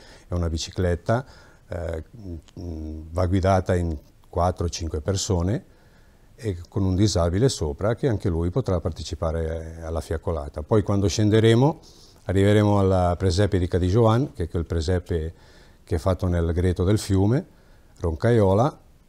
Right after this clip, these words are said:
lo attraverseremo, entreremo da una parte, usciremo dall'altra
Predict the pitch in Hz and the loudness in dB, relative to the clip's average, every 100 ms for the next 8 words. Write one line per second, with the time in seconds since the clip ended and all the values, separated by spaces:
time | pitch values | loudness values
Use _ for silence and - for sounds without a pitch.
0 | _ - 131 117 113 101 90 - 107 90 | _ 2 4 4 2 2 2 2 2 2
1 | 90 113 - - 87 95 98 95 92 98 | 2 0 -2 -8 -2 2 2 2 0 -2
2 | 101 98 107 - 107 87 78 85 101 117 | 0 0 0 0 -2 -2 -4 -2 0 2
3 | 92 82 - 135 | 0 -2 -4 -4